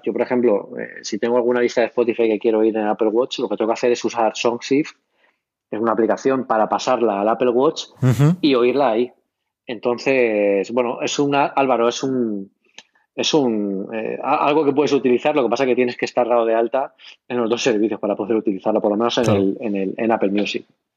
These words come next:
Speaker 2: Jaume nos hace una pregunta que, que me ha parecido interesante, y es que veía una patente
Speaker 1: <clears throat>
Speaker 2: de una caja para guardar el Apple Watch y las correas, y nos hacía una pregunta si pensamos que en un futuro cercano veríamos correas con funciones extras, que fueran medidores de salud, baterías, cámaras,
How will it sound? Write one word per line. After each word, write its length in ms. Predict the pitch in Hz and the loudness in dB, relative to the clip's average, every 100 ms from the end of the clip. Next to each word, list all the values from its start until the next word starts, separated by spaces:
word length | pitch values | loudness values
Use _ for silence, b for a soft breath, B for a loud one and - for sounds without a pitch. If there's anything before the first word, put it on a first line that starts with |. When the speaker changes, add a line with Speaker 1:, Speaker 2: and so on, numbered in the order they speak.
| _ _ - - - B B - | _ _ -4 -4 -6 B B -6
Speaker 2:
Jaume 240 | 123 185 240 | -2 0 0
nos 160 | 226 | 0
hace 140 | 202 196 | 0 0
una 120 | 185 | 2
pregunta 400 | 170 165 170 156 | 2 0 0 -2
que, 180 | 127 104 | -6 -6
que 120 | 104 | -4
me 80 | 107 | -2
ha 20 | |
parecido 220 | 143 156 | -2 -2
interesante, 520 | 139 123 - 147 143 | 0 0 0 0 0
y 120 | 123 113 | 2 0
es 120 | - | -2
que 100 | 127 | -2
veía 260 | 107 117 | 0 2
una 140 | 139 123 | 2 0
patente 460 | 113 123 - 127 | 0 0 2 0
Speaker 1:
<clears throat> 80 | 113 | 0
Speaker 2:
de 100 | 104 | -2
una 140 | 107 113 | -2 -2
caja 220 | - 117 | -2 0
para 140 | 104 | 0
guardar 200 | 95 107 | 0 0
el 60 | 107 | 0
Apple 160 | 104 | 0
Watch 220 | 101 104 107 | -2 -2 -2
y 40 | |
las 120 | 101 | -4
correas, 440 | 104 101 107 120 - B B | -4 -2 0 -2 -6 B B
y 100 | 131 | -2
nos 120 | 110 117 | -2 0
hacía 160 | 175 | 0
una 80 | 208 | 0
pregunta 300 | 208 196 214 | 0 0 -2
si 140 | - | 0
pensamos 500 | 131 117 - 180 202 | 0 0 0 -2 -2
que 80 | 196 | 0
en 40 | 175 | 0
un 60 | |
futuro 240 | 165 156 143 | 0 0 0
cercano 400 | 127 147 160 139 | -2 0 0 0
veríamos 580 | 113 110 139 147 156 | 0 2 2 0 -2
correas 460 | - 120 113 143 165 | -2 -2 0 0 0
con 160 | 131 113 | -2 -2
funciones 460 | 110 120 113 - | -2 0 -2 -2
extras, 400 | 92 - - - - B B | -4 -6 -10 -12 -16 B B
que 120 | - | -6
fueran 240 | 117 127 127 | -2 0 0
medidores 440 | 117 107 117 120 | 0 2 0 0
de 80 | 117 | -2
salud, 340 | - 101 143 | -2 0 0
baterías, 500 | 120 98 95 117 113 | 0 -4 -2 -2 -2
cámaras, 480 | - 117 123 135 - | -2 -2 0 -2 -4